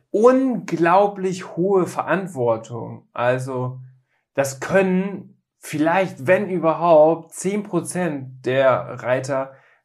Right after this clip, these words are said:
können mit so einer Situation überhaupt umgehen.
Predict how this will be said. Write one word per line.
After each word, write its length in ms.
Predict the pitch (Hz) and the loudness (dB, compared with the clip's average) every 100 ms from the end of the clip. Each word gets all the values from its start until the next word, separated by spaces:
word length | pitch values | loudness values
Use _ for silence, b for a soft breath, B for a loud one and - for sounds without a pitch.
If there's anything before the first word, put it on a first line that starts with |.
| - | -4
können 400 | 156 175 160 151 | 0 2 2 0
mit 180 | 151 131 | -4 -2
so 160 | 151 | 0
einer 240 | 147 143 139 | 2 0 -2
Situation 640 | 147 143 131 127 147 143 | -6 -6 -6 -6 -6 -8
überhaupt 460 | 135 120 123 120 | -6 -4 -4 -2
umgehen. 680 | 165 175 127 117 107 107 - | 0 0 -2 -4 -6 -12 -18